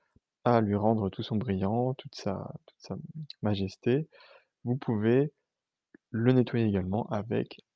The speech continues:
un peu de jus de citron mélangé, heu,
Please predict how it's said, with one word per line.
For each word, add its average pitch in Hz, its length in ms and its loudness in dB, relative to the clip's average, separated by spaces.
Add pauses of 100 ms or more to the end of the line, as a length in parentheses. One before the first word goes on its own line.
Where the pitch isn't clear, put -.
un 139 140 -2
peu 139 180 -2
de 113 180 2
jus 107 140 2
de 110 80 -10
citron 117 520 -2 (540)
mélangé, 117 680 4
heu, 107 100 -2